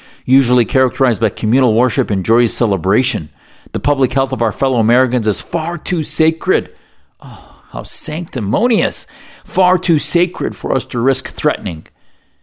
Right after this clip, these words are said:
Muslim Americans are committed to sacrificing our most beloved experience in the service of playing our role in halting the proliferation of covid nineteen,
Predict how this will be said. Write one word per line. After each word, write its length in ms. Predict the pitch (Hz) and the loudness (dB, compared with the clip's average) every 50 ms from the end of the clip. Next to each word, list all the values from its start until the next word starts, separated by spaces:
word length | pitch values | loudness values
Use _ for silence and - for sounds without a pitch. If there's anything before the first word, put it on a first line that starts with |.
| _ _ _ _ _ _ _ - | _ _ _ _ _ _ _ -6
Muslim 340 | - 113 - - 131 120 110 | -4 -4 -2 -2 -2 -2 0
Americans 420 | 110 110 113 117 101 127 117 104 | 2 2 2 2 2 0 0 0
are 80 | 107 101 | 0 0
committed 560 | - - 104 101 101 127 151 156 135 101 - | 0 -2 -2 0 2 2 4 4 2 0 0
to 80 | - 104 | -4 -4
sacrificing 720 | - - 123 113 - - 113 - 120 113 110 104 113 107 | -2 0 0 0 0 -2 -4 -2 -2 -2 0 -2 -2 -2
our 100 | 101 98 | 0 0
most 280 | 98 104 104 - - - | 0 0 -2 -4 -4 -4
beloved 400 | 110 98 98 104 127 139 143 131 | -2 0 0 0 0 0 0 0
experience 640 | 131 - - - - 120 117 113 107 98 90 82 - | -2 -2 -6 -4 0 2 2 2 2 0 -2 -4 -4
in 120 | 101 95 | -6 -4
the 40 | 92 | -6
service 480 | - - - 123 117 107 101 101 - - | -6 -2 0 2 2 2 0 -2 -6 -6
of 140 | 87 - | -8 -6
playing 400 | - - 113 117 127 135 131 127 | -4 -2 0 0 2 2 0 2
our 180 | 120 117 117 113 | 2 2 2 2
role 500 | 107 107 104 98 95 90 82 76 - - - _ _ _ - - - _ _ _ _ - | 2 2 2 2 2 2 0 -2 -4 -10 -16 _ _ _ -20 -20 -20 _ _ _ _ -8
in 120 | - - | -6 -4
halting 600 | - - - - 143 170 180 175 - 123 101 98 | -4 -4 0 0 0 2 0 0 0 0 0 0
the 60 | 98 - | -2 -2
proliferation 800 | - 107 101 98 127 127 - 131 98 87 110 113 - - 107 | -2 0 0 2 0 0 -2 -4 -2 -2 -2 -2 -2 -4 -6
of 140 | 101 92 - | -6 -6 -4
covid 340 | - - 107 107 101 104 85 | -2 0 0 2 2 0 0
nineteen, 640 | 90 95 95 92 80 - - 113 107 92 82 76 | 0 0 0 -2 -2 -2 -2 0 0 0 -2 -4